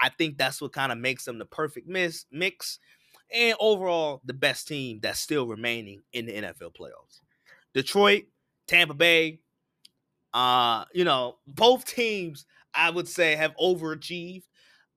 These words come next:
coming into the year. Uh, and I'll start with Detroit. Coming into the year, Detroit, I've,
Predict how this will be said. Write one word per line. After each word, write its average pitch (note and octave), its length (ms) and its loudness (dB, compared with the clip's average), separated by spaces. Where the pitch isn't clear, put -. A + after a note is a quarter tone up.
coming B3 260 2
into G#3 220 -4
the F#3+ 100 -6
year. F#3 560 -4
Uh, C3 280 -2
and C3+ 100 0
I'll D3 140 2
start C3 320 -4
with G2+ 100 -12
Detroit. C3 500 -6
Coming A#3 300 -6
into F3+ 220 -8
the D#3+ 80 -10
year, D#3+ 560 -4
Detroit, G3+ 760 -2
I've, B3+ 220 6